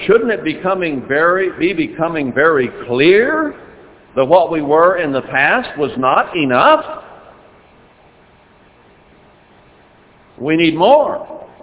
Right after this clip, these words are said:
of God's Word. We need de-, need deeper understanding of God's truths. We need to have our heads in this book. We need to find what the problem is and why.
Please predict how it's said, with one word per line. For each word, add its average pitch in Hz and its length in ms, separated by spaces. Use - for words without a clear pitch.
of 98 140
God's 110 300
Word. 196 340
We 107 140
need 117 260
de-, 135 200
need 120 520
deeper 131 440
understanding 123 840
of 107 160
God's 101 340
truths. 196 300
We 117 140
need 156 160
to 131 80
have 123 180
our 98 140
heads 120 340
in 101 140
this 87 140
book. 165 240
We 120 160
need 151 320
to 123 80
find 135 720
what 160 480
the 147 80
problem 143 640
is 101 440
and 147 240
why. 233 400